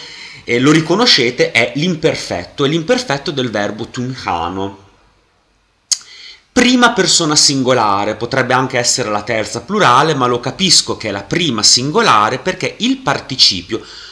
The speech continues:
questo se siete bravi lo riconoscete subito come un participio, eh, presente. Ehm, se siete meno bravi ci potete comunque arrivare. Questo è il participio presente del verbo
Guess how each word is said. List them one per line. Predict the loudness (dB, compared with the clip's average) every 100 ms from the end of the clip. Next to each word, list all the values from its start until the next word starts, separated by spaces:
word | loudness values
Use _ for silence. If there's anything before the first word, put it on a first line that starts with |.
| -6
questo | 2 4 4
se | 0 0
siete | 0 0
bravi | 0 2 2 2 -2 -4 -8 -16 -2
lo | 2
riconoscete | 2 0 0 2 2 0 0
subito | 0 0 -4 -6 -4
come | -2 -2
un | -4 -6
participio, | -8 -6 -2 0 0 -4 -2 -2 -4 -12 -20 -20 -20
eh, | -4 0 0 -2
presente. | 0 2 2 -2 -4 -8 -8 -6 -6 -8 -18 -20 -4
Ehm, | -2 0 -2 -2 -4 -6 -6
se | -2 0
siete | 0 -2 -4
meno | -4 -2
bravi | 4 4 4 2
ci | 0
potete | -2 -8 -8 -8
comunque | -6 -6 -6 -4
arrivare. | -4 0 2 2 0
Questo | 0 0 0
è | -2
il |
participio | -2 -6 -6 -6 -4 -6
presente | -4 -4 -4 -4 -6
del | -6 -4
verbo | -4 -4 -4 -4 -6 -6